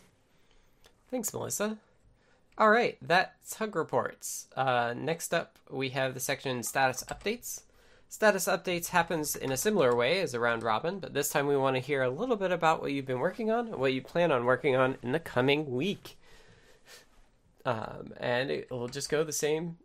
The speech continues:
same style. So I will start.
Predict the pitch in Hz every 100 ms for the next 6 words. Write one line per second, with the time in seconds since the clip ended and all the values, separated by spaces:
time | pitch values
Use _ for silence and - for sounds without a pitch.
0 | - - - 160 170 - - - - -
1 | 127 113 123 _ _ _ _ - _ _
2 | _ _ _ _ _ _ - 131 123 110
3 | 104 - - 202 220 -